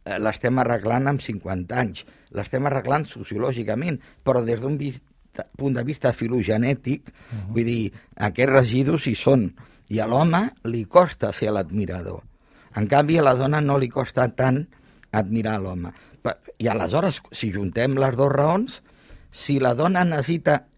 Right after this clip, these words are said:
Speaker 1: enamorar-se admirativament i cada vegada troba menys homes admirables, i aquests homes admirables a sobre prefereixen ser els admirats, doncs és, l'home es decideix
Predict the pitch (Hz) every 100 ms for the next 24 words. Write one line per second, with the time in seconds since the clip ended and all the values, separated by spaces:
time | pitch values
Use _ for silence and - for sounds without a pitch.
0 | _ _ _ - 131 131 127 127 156 -
1 | 156 131 151 147 135 143 139 165 196 -
2 | 110 - 139 147 147 165 147 117 143 143
3 | 135 143 143 135 147 139 139 123 135 143
4 | 185 - 104 - - - - - 113 120
5 | 156 - 151 156 139 147 147 151 180 -
6 | 120 - - 120 - 170 - 110 135 117
7 | - 123 147 143 131 - 156 143 - -
8 | - 120 127 - 131 139 147 147 - -
9 | - _ 127 120 135 120 127 - - 113
10 | 139 139 143 143 - 135 160